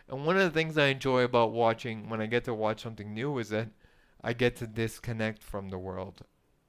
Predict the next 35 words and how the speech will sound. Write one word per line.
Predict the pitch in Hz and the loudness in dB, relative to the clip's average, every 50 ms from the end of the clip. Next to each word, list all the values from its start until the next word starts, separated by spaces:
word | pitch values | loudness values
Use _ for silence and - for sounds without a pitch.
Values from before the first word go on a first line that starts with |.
| _ _ - - - - | _ _ -16 -16 -12 -8
You | 113 110 | -4 -2
know, | 107 107 107 | 0 0 2
that's | 107 110 107 - - | 2 0 0 -2 -2
why | 113 107 104 101 98 98 98 104 - _ _ _ _ _ _ _ _ _ _ _ _ _ _ _ _ _ _ - | 0 0 2 2 0 -2 -4 -8 -12 _ _ _ _ _ _ _ _ _ _ _ _ _ _ _ _ _ _ 2
a | 123 | 2
lot | 127 127 123 123 127 139 | 6 8 8 8 8 8
of | 147 147 | 6 2
people | - 143 131 117 120 123 123 120 | 0 -4 -4 -2 0 0 0 2
that | 120 120 113 | 4 4 4
I've | 107 107 107 - | 4 2 2 0
talked | - 120 117 117 120 120 | 0 0 2 0 0 -4
to | 127 131 127 110 104 - - 110 | -8 -8 -8 -10 -10 -12 -12 -8
who | 113 113 113 113 | -6 -2 0 2
are | 110 107 107 107 101 - - | 4 4 6 4 2 0 -2
in | - 123 131 | -4 -2 -2
a | 127 120 | -2 0
similar | 120 123 131 143 139 135 135 | 0 -2 -4 -2 -4 -4 -6
situation | 131 - 139 127 - 123 127 139 165 175 170 165 143 | -4 -6 -6 -6 -4 0 2 2 2 2 0 -2 0
like | 123 117 110 | 0 0 -2
me, | 107 104 101 101 104 - - _ _ _ _ _ _ _ _ _ _ _ _ _ _ _ _ _ _ _ _ _ _ _ - - _ _ _ - - - - - - - - - - | -4 -6 -6 -6 -8 -12 -14 _ _ _ _ _ _ _ _ _ _ _ _ _ _ _ _ _ _ _ _ _ _ _ -20 -20 _ _ _ -20 -20 -20 -20 -20 -20 -20 -20 -14 -6
we | 127 135 131 | -4 -2 0
watch | 123 120 120 113 110 - 127 | 4 6 6 6 4 4 4
a | 120 | 4
lot | 117 113 110 107 | 6 6 6 4
of | 110 | 2
movies, | 110 113 120 139 151 147 117 101 - - | 0 -2 -2 -2 -2 -2 -2 -4 -6 -10
we | 101 | -6
watch | 101 104 104 104 - 113 | -2 0 0 0 0 0
a | |
lot | 110 117 113 110 | 0 2 2 2
of | 110 - | 2 0
T | - 120 | -2 -6
V, | 107 104 120 131 131 120 | -6 -4 -4 -4 -4 -4
well, | 104 98 95 95 - _ - - - _ _ 95 95 | -6 -8 -10 -12 -14 _ -20 -20 -20 _ _ -16 -12
my | 98 95 92 | -10 -8 -8